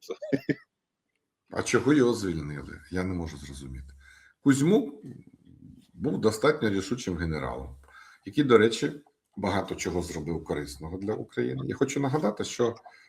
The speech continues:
Speaker 2: проблеми в Криму у нас виникли одразу після проголошення незалежності. І в Криму був розквартирований тридцять другий армійський корпус в Сімферополі.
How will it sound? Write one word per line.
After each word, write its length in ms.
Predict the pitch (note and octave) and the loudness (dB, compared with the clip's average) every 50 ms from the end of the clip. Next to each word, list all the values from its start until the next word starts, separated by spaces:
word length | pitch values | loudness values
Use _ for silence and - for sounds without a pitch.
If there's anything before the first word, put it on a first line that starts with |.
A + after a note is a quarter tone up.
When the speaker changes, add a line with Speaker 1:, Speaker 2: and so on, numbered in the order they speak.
| _ _ _ _ _ _ | _ _ _ _ _ _
Speaker 2:
проблеми 400 | - B2+ B2+ C3+ D#3 D#3+ D3+ C#3 | 0 2 6 8 10 10 10 8
в 120 | - - | 4 0
Криму 320 | - - C#3+ D3 E3+ G#3 B3+ | 0 0 2 2 2 2 0
у 180 | - - A#2+ | -2 -2 0
нас 240 | A#2+ B2+ C3 C3 - | 2 2 2 2 2
виникли 640 | B2 C#3 F3 G#3 F#3+ D#3+ - A#2 A2 G#2 G2+ A2 - - | 0 2 2 2 0 0 0 0 0 2 0 0 -2 -6
одразу 520 | - F#2+ F2+ G2+ C3+ C#3+ C#3 B2 A#2 - - | -6 -4 -2 0 0 0 0 0 -2 0 0
після 280 | B2 B2 B2 - C#3+ | 0 -2 2 2 0
проголошення 600 | - - F#2 F2 G2 G2+ G#2+ G#2 - - F2 E2 | 2 2 0 0 2 2 0 0 -2 -4 -6 -6
незалежності. 760 | E2+ E2+ E2+ D#2+ E2 D2+ C#2+ C#2 - - - - - - _ _ _ _ _ _ _ _ _ _ _ _ _ _ _ _ _ _ _ _ _ _ _ _ _ _ _ _ _ _ _ _ _ _ _ _ _ _ _ _ _ _ _ _ - - - - - - | -6 -6 -4 -4 -4 -4 -4 -6 -10 -12 -16 -18 -18 -20 _ _ _ _ _ _ _ _ _ _ _ _ _ _ _ _ _ _ _ _ _ _ _ _ _ _ _ _ _ _ _ _ _ _ _ _ _ _ _ _ _ _ _ _ -10 -10 -10 -12 -4 2
І 220 | A#2+ A#2+ A#2 A2+ | 4 6 8 6
в 120 | A2 - - | 6 4 2
Криму 240 | C#3+ D3 F#3+ A#3 | 2 2 2 2
був 140 | G3+ D3 C3 | 2 2 2
розквартирований 840 | B2 A2+ - - - A#2 A2+ - B2 B2 D3+ F3 E3 D3 C3 A#2+ A2 | 2 2 0 -2 -2 -2 2 4 4 6 6 4 4 4 2 0 -2
тридцять 380 | - A#2+ B2+ B2+ B2+ - A#2 G#2+ | 0 0 0 0 2 0 0 2
другий 280 | A2+ A2+ G#2 G#2 G#2+ | 2 2 4 4 4
армійський 420 | F#2+ F#2+ G2 G2+ F#2+ - - - G2+ | 4 4 4 0 0 -2 -4 -6 -6
корпус 420 | - - G#3 C4 C4 - B3 - | -4 -2 -2 -2 -2 -2 -4 -2
в 40 | - | -2
Сімферополі. 680 | - F#3 D#3+ E3 E3+ D#3+ D#3+ D#3 D#3 - D3+ C3+ C#3+ | -2 -2 0 0 0 0 0 0 0 0 -2 -2 -2